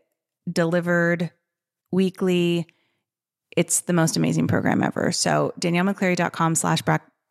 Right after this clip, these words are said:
Black Friday to see all of the deals that we are offering, as well as get in on this early bird pricing for The Reckoning. All right, let's get into this episode and I'll tell you all about it.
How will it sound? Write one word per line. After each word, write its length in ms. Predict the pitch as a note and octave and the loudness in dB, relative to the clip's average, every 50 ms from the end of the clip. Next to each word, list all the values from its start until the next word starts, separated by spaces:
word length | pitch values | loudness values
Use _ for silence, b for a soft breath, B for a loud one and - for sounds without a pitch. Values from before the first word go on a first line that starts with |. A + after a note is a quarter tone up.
| _ _ | _ _
Black 340 | - F3+ F3+ F#3+ G#3 - - _ _ _ | -2 0 0 0 0 -2 -8 _ _ _
Friday 640 | - A#3+ B3 C4 B3+ A3+ F#3+ F3+ F3+ F3 F3 E3+ - _ | -2 0 0 2 2 2 2 2 2 0 0 -2 -6 _
to 160 | - - G3 F3+ | -4 -2 0 0
see 260 | - - G3+ F#3 F3+ | 0 2 0 0 0
all 260 | - - F3+ F#3 F#3+ | 0 0 0 0 0
of 120 | G3 F#3 | -2 -2
the 60 | G3 G3 | -2 -2
deals 480 | F#3 F3+ E3 E3 E3+ F#3 G3 G#3 G3+ F#3+ - | 0 0 0 2 2 2 0 0 -2 -6 -4
that 100 | - F#3 | -4 -2
we 120 | F#3 F#3 F3+ | 0 0 0
are 100 | F3 D#3+ | 2 2
offering, 480 | D#3+ F3 F#3 - - B3+ C4 C4+ C4 | 0 0 -2 -2 -2 0 0 0 0
as 180 | - - F3 F3 | -2 -2 -2 0
well 200 | F3 E3 E3+ - - | 0 0 0 0 0
as 300 | - - - E3 - - B B B B B B | 0 0 0 0 -2 -6 B B B B B B
get 160 | - F3+ - - | -6 -6 -6 -4
in 260 | - - E3 D#3+ E3 | -2 -2 0 0 0
on 200 | - - E3 E3 | 0 0 0 0
this 160 | E3 E3 - | 0 0 -2
early 300 | - - E3 E3+ E3+ E3+ | -2 -2 -2 0 0 0
bird 380 | - - D#3+ D#3+ D#3 D#3 D#3+ - _ - | -2 0 0 0 0 0 -2 -4 _ -4
pricing 440 | - - - - - - - D3+ | -2 0 0 0 0 2 0 0
for 240 | E3 - - - - | 0 0 0 0 0
The 80 | - - | 0 0
Reckoning. 480 | - - - - - - - - F3 - - _ _ - - - | -2 -2 -2 -2 0 0 0 0 0 -2 -6 _ _ -12 -4 0
All 60 | - | 2
right, 180 | E2+ - - - - | 2 2 0 0 -2
let's 220 | - E3+ - - | -2 -2 -2 -2
get 120 | - F#3 E3+ | -4 -2 0
into 220 | E3+ E3+ D#3+ F#3 | 0 0 0 0
this 160 | F3+ E3+ - | -2 -2 -2
episode 480 | - - - - - - A#2 E2 E2+ - - | -2 -2 -2 -2 0 0 0 0 -2 -4 -4
and 120 | - F2 E2+ | -2 0 0
I'll 120 | D#2 C2+ | 0 -2
tell 160 | - - F#2 | -2 -2 -2
you 80 | - E2 - | -2 -2 0
all 160 | - - E2 | 0 0 0
about 240 | E2 - - - - | 0 -2 -2 -4 -4
it. 120 | - - | -4 -6